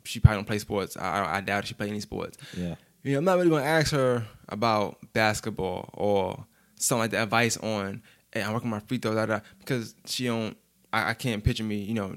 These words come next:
Speaker 2: Yeah.
Speaker 1: doing that, right, right, with her, right? She don't, she don't, she don't fit that criteria. But I ask somebody that might play.
Speaker 2: Yeah.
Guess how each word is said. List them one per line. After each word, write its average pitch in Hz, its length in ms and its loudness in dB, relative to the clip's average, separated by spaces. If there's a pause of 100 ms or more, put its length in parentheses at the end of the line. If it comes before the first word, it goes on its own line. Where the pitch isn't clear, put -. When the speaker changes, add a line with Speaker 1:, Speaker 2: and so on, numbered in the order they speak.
Speaker 2:
Yeah. 101 180 2
Speaker 1:
doing 135 220 2
that, 90 60 -2
right, 92 460 -4
right, 104 220 -2
with 104 120 -4
her, 95 80 -4
right? 101 240 -2
She - 140 -2
don't, 110 340 0
she - 80 -12
don't, 110 280 -4
she 123 120 -2
don't 107 120 0
fit 123 160 0
that 107 120 0
criteria. 110 580 0 (640)
But 120 120 2
I - 80 6
ask 131 180 2
somebody 123 240 2
that 110 240 0
might 98 180 0
play. 120 400 4 (180)
Speaker 2:
Yeah. 87 260 -2